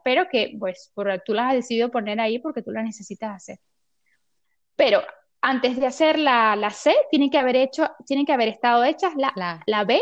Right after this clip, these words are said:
Speaker 1: y la A.
Speaker 2: Claro.
Speaker 1: Y por supuesto, antes de hacer la B, primero tiene que estar hecha la A.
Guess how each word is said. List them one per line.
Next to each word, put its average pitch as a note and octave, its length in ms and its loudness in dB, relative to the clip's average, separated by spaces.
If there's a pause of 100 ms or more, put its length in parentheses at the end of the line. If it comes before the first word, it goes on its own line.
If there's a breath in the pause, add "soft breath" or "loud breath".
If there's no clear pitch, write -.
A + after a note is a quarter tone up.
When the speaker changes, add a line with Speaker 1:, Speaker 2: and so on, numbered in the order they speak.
(120)
Speaker 1:
y C4 100 -2
la G3+ 240 0
A. - 20 6
Speaker 2:
Claro. F3 260 -2 (840)
Speaker 1:
Y C4+ 80 0
por C4 140 2
supuesto, D4+ 420 0
antes A#3+ 240 0
de A#3 60 -4
hacer B3+ 180 -4
la C4 160 2
B, D4+ 100 4 (160)
primero A3+ 260 -2
tiene A#3+ 160 0
que A3+ 60 -4
estar A3+ 180 -2
hecha A3+ 280 -2 (300)
la G3 120 -6
A. - 140 0